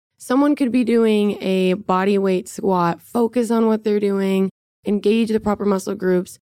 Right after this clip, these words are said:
no weight, you know, and then someone else has, like, three times as much weight. They're doing this for, like, a month, you know. That person with a body weight could literally make better hypertrophy gains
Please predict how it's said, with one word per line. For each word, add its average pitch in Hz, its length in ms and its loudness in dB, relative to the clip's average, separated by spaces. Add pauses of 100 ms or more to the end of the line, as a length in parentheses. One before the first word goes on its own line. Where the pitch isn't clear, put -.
(220)
no 214 160 0
weight, 196 340 0
you 185 80 -2
know, 180 220 0
and 196 160 0
then 202 140 0
someone 214 320 -2
else 196 180 -2
has, 190 160 -4
like, 185 160 2 (140)
three 226 120 2
times 196 200 0
as 196 100 -2
much 185 160 -2
weight. 185 220 0
They're 226 100 0
doing 247 240 0
this 240 160 0
for, - 140 -4
like, 208 180 0
a - 80 -4
month, 202 380 0
you 214 80 2
know. 214 260 0 (320)
That 226 180 0
person 294 380 0
with 262 100 0
a 233 60 2
body 208 260 0
weight 214 200 2
could 214 100 -2
literally 208 420 2
make 185 360 -2 (280)
better 190 380 0
hypertrophy 185 600 -2
gains 175 520 0